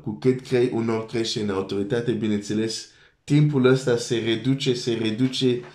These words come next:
acest timp de așteptare până să ajungă la aproape la câteva secunde, cum a fost în cazul Domnului Iisus. De multe ori, cum termina să spună ceva,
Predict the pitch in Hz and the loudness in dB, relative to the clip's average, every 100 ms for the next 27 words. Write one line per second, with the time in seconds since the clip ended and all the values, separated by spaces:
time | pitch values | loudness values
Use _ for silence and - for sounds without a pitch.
0 | - - 113 107 120 117 131 120 113 104 | -20 -6 -4 0 -2 0 -2 0 2 2
1 | 104 - 107 104 127 110 - 120 110 107 | 0 -4 -6 -2 -2 -2 -2 -2 -2 -4
2 | - - - - - 110 107 107 120 117 | -8 -20 -20 -18 -8 0 0 2 0 2
3 | 104 101 - 113 - 104 95 104 98 95 | 2 0 -2 -2 0 0 0 -4 -4 -4
4 | 98 104 - 87 - 110 98 92 - - | -2 -4 -6 -8 -4 -4 -2 -4 -4 -12
5 | - _ - 104 95 95 107 104 - 98 | -20 _ -8 -4 -4 -2 -2 -2 -4 -10
6 | 90 90 - 92 92 95 87 90 90 90 | -10 -14 -8 -6 -6 -6 -6 -6 -6 -6
7 | 87 - - - - _ _ _ _ _ | -8 -8 -10 -12 -14 _ _ _ _ _
8 | _ - 87 90 95 95 104 92 87 - | _ -16 -12 -8 -8 -4 -2 -2 -4 -10
9 | - _ - - _ _ 104 101 107 92 | -18 _ -20 -20 _ _ -12 -2 -2 -2
10 | 92 101 101 98 85 - 95 85 - 82 | -4 -2 -2 -6 -8 -8 -8 -8 -8 -8
11 | 87 73 - | -8 -8 -12